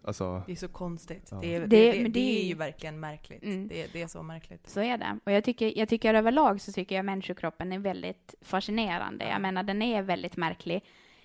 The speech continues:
Speaker 3: Men jag tycker det här är extremt märkligt. Och jag tycker ju att det är extremt märkligt för att jag själv lider av det. Säg någon som, som lider av någonting annat, eh, så tycker också att dens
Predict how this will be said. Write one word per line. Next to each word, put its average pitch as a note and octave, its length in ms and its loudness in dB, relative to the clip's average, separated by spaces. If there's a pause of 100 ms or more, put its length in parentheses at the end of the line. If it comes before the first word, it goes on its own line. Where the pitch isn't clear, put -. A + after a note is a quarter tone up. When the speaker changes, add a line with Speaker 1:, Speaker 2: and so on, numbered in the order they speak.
(120)
Speaker 3:
Men G3+ 140 2
jag G3 100 6
tycker F3+ 200 2
det E3 80 2
här F3+ 200 4
är - 120 -6
extremt - 520 -8
märkligt. C3+ 400 -4
Och F#3 60 6
jag G3 160 2
tycker A3 200 -2
ju F#3+ 100 0
att F#3 160 -6
det E3+ 60 -4
är E3+ 60 -4
extremt - 380 -10
märkligt - 380 -10
för - 120 -6
att - 140 -8
jag F#3 100 -10
själv G3+ 280 -2
lider G#2+ 320 -6
av - 180 -4
det. A#2 140 -8 (340)
Säg F3 380 -4 (340)
någon F#3 320 -4
som, F#3 420 -4
som F#3+ 180 -4
lider F#3 240 -2
av F#3+ 160 -2
någonting G3 340 -2
annat, G#3+ 480 0 (180)
eh, F#3 340 -4
så - 160 -8
tycker G3+ 280 2
också B3+ 260 2
att G3 200 -4
dens G3+ 480 -8